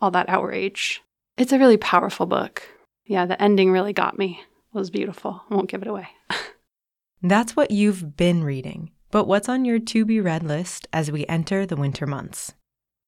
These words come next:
Speaker 1: I'm probably a little bit behind, actually, in some folks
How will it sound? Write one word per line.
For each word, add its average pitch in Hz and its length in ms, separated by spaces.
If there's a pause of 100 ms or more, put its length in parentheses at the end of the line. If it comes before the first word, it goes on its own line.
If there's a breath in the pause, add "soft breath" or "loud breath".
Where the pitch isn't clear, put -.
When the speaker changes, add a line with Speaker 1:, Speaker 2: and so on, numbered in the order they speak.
(140)
Speaker 1:
I'm 196 180
probably 202 380
a 202 60
little 196 200
bit 202 240
behind, 196 460
actually, - 560
in 208 120
some 202 300
folks - 560